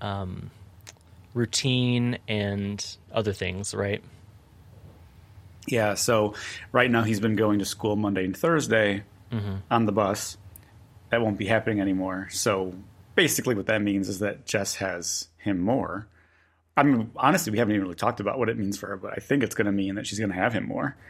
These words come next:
Speaker 2: I'm
Speaker 1: Mm.
Speaker 2: like, yeah, so.
Speaker 1: How does he do on the days where he's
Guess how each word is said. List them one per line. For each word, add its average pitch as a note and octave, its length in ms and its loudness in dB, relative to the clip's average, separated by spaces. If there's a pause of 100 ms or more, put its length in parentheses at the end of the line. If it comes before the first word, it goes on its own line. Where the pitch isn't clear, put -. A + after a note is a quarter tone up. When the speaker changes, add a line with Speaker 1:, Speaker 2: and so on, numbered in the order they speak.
(340)
Speaker 2:
I'm A#2+ 140 -2
Speaker 1:
Mm. A2 60 2
Speaker 2:
like, G2+ 280 -4 (1000)
yeah, - 140 -2 (200)
so. - 300 -10 (1200)
Speaker 1:
How D3 140 6
does D#3 220 4
he C3+ 100 2
do A#2+ 360 2
on A2+ 120 2
the G#2+ 80 0
days G#2 320 2
where G#2 140 0
he's G2+ 540 -2